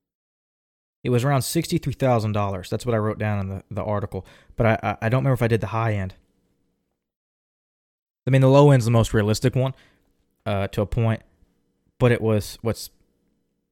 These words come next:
it's three thousand, or it's thirty-one hundred fifty-nine forty-five cents.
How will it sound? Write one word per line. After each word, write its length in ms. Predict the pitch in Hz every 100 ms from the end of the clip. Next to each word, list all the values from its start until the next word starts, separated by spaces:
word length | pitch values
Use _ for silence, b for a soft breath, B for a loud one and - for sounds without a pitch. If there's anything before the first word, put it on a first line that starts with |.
| _ _ _ _ _ _ _ _ _ _ _
it's 260 | 110 - - _ _ _
three 180 | - 165
thousand, 720 | 156 143 135 131 127 123 113 - _ _ _ _
or 100 | 117
it's 120 | -
thirty-one 360 | - 151 156 139
hundred 260 | 139 131
fifty-nine 520 | 127 123 117 113 113
forty-five 480 | 107 117 110 110 101
cents. 480 | - 110 107 - -